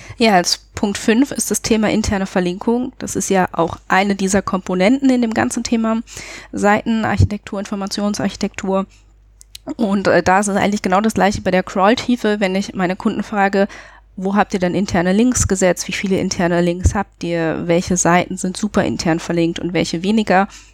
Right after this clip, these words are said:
Ähm, können die das in der Regel nicht wirklich beantworten.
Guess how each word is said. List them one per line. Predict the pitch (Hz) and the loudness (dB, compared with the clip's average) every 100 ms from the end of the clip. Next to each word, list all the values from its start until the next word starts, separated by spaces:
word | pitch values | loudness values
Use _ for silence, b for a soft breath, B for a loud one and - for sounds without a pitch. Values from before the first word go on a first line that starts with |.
| B _ - | B _ -10
Ähm, | - 170 - | -8 -8 -6
können | - 190 | -2 -2
die | 190 | -2
das | 190 | -4
in | - | 0
der | 180 175 | 2 2
Regel | 196 190 | 2 0
nicht | 175 180 | -2 -4
wirklich | - 196 | -4 -2
beantworten. | - 185 240 - 269 247 277 | 0 2 0 0 0 0 -2